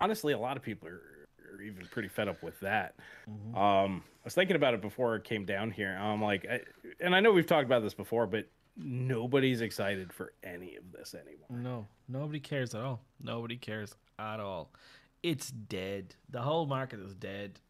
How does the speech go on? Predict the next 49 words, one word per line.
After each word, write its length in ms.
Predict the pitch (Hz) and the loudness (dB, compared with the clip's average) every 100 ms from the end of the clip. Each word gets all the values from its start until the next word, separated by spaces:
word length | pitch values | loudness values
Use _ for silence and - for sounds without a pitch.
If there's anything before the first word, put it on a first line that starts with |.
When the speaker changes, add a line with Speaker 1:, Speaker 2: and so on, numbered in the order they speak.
| _ - | _ -12
Speaker 2:
Um, 540 | 110 107 107 104 98 - _ _ | -10 -10 -10 -12 -14 -18 _ _
my 180 | 135 123 | -6 -4
next 220 | 135 139 | -2 -4
video 200 | 139 131 | -4 -4
is 80 | 113 | -4
probably 320 | - 110 110 | -6 -8 -6
gonna 160 | 110 110 | -10 -10
be 80 | 101 | -10
called 360 | 107 104 104 | -8 -6 -6
How 220 | 104 104 | -6 -6
Nvidia 400 | 101 101 98 98 - | -4 -6 -8 -10 -10
Killed 340 | 95 80 90 | -10 -8 -8
the 80 | 87 | -10
G-, 280 | 85 87 - - | -10 -12 -14 -16
G 160 | - | -16
P 120 | - | -10
U 100 | 87 | -10
Market. 360 | 92 104 110 120 - - - - - - | -8 -8 -8 -10 -12 -20 -20 -20 -20 -2
Um, 340 | 139 131 120 113 - - _ - | 0 2 0 -4 -14 -20 _ -2
and 280 | 143 127 117 _ _ _ _ - | 0 0 -6 _ _ _ _ -6
because 240 | 135 139 | -4 2
they 80 | 139 | 2
did, 280 | 143 170 127 | 4 2 0
they 140 | 101 104 | -6 -4
functionally 460 | 127 139 - 127 | -2 -2 -2 -4
killed 300 | 104 113 110 | -2 -2 -2
it. 140 | - - - | -4 -8 -8
Like, 180 | 85 98 | -8 -4
they've, 340 | 107 101 123 - | -4 -4 -6 -6
they've 200 | 120 110 | -6 -2
killed 300 | 165 175 165 | 0 2 2
it 180 | 143 - | -2 -6
for 440 | - 117 120 113 - - | -8 -2 0 -2 -6 0
all 280 | 147 147 151 | 6 8 8
new 300 | 143 135 131 | 6 4 4
entries. 580 | 117 113 - 90 80 - | 4 0 -4 -6 -6 -6
The 120 | 123 | -2
only 280 | 127 151 180 | 2 2 2
people 340 | 175 196 202 156 | 2 0 2 2
who 60 | |
are 100 | 143 | 2
buying 380 | 113 123 120 117 | 0 -2 -2 0
graphics 300 | 117 107 - | -2 -4 -4
cards 240 | - 107 95 | -4 -4 -4
now 140 | 98 | -6
are 80 | 82 | -8
people 300 | - 98 101 | -8 -10 -8
who 140 | 101 | -6
are, 240 | 98 92 | -6 -6